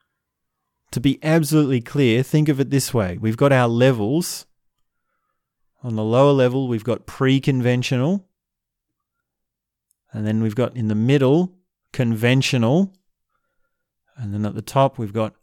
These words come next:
post-conventional. And the pre-trans fallacy is the pre and the post look like they're together.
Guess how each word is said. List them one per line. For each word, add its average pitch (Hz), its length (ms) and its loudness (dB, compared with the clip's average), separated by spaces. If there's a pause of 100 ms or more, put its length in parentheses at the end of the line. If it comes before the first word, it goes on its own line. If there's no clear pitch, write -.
(160)
post-conventional. 107 1300 -2 (3500)
And 110 180 -6
the 107 60 -6
pre-trans 143 920 2
fallacy 135 680 0
is 107 140 -6
the 113 100 -4
pre 160 640 2
and 110 180 -6
the 104 60 -6
post - 760 -2 (240)
look 131 380 -4
like 120 460 -4
they're 117 240 -2
together. 117 560 -4